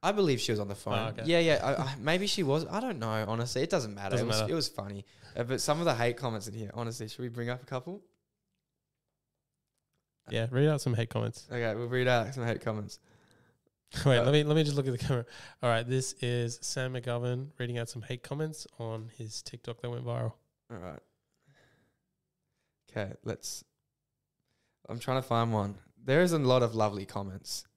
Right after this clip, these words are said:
Speaker 1: There is a lot. Um, but here, here, here, here, I think we got one. Oh. There's, there's, there's a lot. Oh, here's a nice person, though.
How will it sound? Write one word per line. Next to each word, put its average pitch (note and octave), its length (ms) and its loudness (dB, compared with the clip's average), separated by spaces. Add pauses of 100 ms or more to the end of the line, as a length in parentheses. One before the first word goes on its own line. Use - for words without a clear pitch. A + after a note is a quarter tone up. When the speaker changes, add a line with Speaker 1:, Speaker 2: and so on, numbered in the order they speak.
(360)
Speaker 1:
There A#2 240 2
is A2+ 100 2
a A2 60 2
lot. A2+ 320 4 (580)
Um, G#2+ 360 0 (260)
but - 140 -4
here, B2 180 -4
here, B2 180 0
here, A#2+ 140 -4 (140)
here, G2+ 180 -4
I G2+ 60 -4
think A2+ 200 -6
we A#2 60 -2
got A2 200 -2
one. G#2 220 -4 (2750)
Oh. G#2+ 240 -8 (1300)
There's, G#2+ 260 -8 (720)
there's, A2+ 220 -4
there's A2+ 260 -4
a A#2 60 -2
lot. C3 320 0 (1600)
Oh, C#3 80 0
here's F3+ 200 2
a C3+ 60 0
nice G#2+ 240 -2
person, G#2 420 -6
though. G#2 200 -6